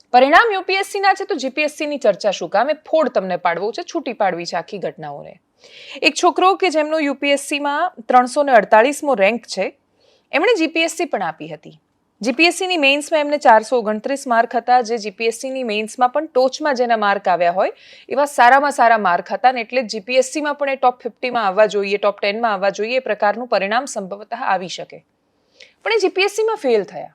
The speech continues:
મેઇન્સમાં ચારસો ઓગણત્રીસ માર્ક્સ હતા તોય ન પાસ કરી શક્યા. કારણ શું? તો કે ઇન્ટરવ્યૂ.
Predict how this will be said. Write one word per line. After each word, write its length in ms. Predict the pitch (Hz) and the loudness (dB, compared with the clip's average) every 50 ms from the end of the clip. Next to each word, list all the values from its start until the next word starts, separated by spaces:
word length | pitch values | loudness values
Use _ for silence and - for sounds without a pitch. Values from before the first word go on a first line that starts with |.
| _ _ _ _ _ _ - - _ _ - - | _ _ _ _ _ _ -20 -20 _ _ -6 0
મેઇન્સમાં 460 | 226 277 320 370 427 - - 453 453 | 2 4 4 4 2 0 -2 -2 0
ચારસો 380 | - 370 269 254 262 - - | 4 6 6 4 4 4 0
ઓગણત્રીસ 440 | - 320 392 381 359 349 381 381 - | 0 0 0 -2 -2 -2 -4 -2 2
માર્ક્સ 300 | 381 370 359 359 - - | 4 4 4 4 2 -2
હતા 140 | 392 370 415 | -4 -4 -4
તોય 320 | 403 - 339 302 330 381 | 0 2 4 6 6 4
ન 160 | 403 370 320 294 | 4 4 2 4
પાસ 320 | 302 277 240 208 214 - | 4 2 2 2 0 -4
કરી 200 | - 214 175 170 | -6 -6 -6 -6
શક્યા. 420 | 156 - 160 - - 190 208 285 - _ _ _ _ _ - | -8 -10 -10 -8 -6 -6 -6 -8 -8 _ _ _ _ _ -4
કારણ 300 | - 277 294 339 381 392 | 0 2 4 4 4 2
શું? 300 | 330 - - 170 143 _ _ _ _ _ _ _ _ _ _ _ _ _ _ _ _ _ _ _ - | 0 -6 -10 -14 -16 _ _ _ _ _ _ _ _ _ _ _ _ _ _ _ _ _ _ _ -6
તો 60 | 294 | 0
કે 140 | 453 466 440 | 0 2 2
ઇન્ટરવ્યૂ. 480 | 359 339 302 381 339 247 180 160 147 | 2 0 0 0 0 -2 -2 -8 -10